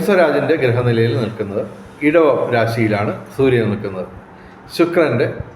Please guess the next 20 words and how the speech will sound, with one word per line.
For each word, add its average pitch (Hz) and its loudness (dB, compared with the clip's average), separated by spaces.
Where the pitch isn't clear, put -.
ശത്രുവാണല്ലോ 131 0
സൂര്യൻ. 127 2
അപ്പോൾ 156 2
അവിടെ 185 0
ശത്രുക്ഷേത്രത്തിലാണ് 147 2
എം 123 -6
സ്വരാജിൻ്റെ 104 2
നിൽക്കുന്നത്. 104 -8
അവിടെ 123 0
പോയിന്റ് 117 0
അദ്ദേഹത്തിന് 107 -2
കിട്ടുന്നില്ല. 113 0
അതേസമയം 196 2
ശ്രീ 190 2
ആര്യാടൻ 240 4
ഷൗക്കത്തിൻ്റെ 131 0
സൂര്യൻ 135 2
നിൽക്കുന്നത് 127 0
ചിങ്ങം 139 0
രാശിയിൽ 127 2